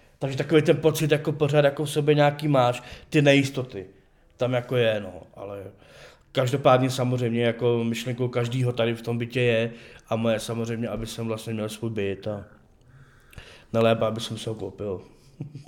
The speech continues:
<laughs> A tak, no, jakože, tak, no. Jednomu se to už tady podařilo, co tady bydlel, tak to je dobrý, no,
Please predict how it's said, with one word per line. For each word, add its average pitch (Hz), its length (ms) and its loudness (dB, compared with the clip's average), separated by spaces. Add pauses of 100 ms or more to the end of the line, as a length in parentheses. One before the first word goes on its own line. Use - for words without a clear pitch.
(100)
<laughs> 185 1200 0
A 110 80 -2
tak, 117 280 2
no, 107 220 -8
jakože, 113 540 -6 (200)
tak, 98 260 -16
no. 92 140 -18 (760)
Jednomu 120 320 -4
se 120 120 -8
to 120 140 -12
už 123 120 -10
tady 127 160 -4
podařilo, 113 500 -4
co - 140 -16
tady 110 160 -2
bydlel, 113 420 0 (1200)
tak - 240 -12
to - 100 -10
je 85 60 -8
dobrý, 87 280 -12
no, - 60 -14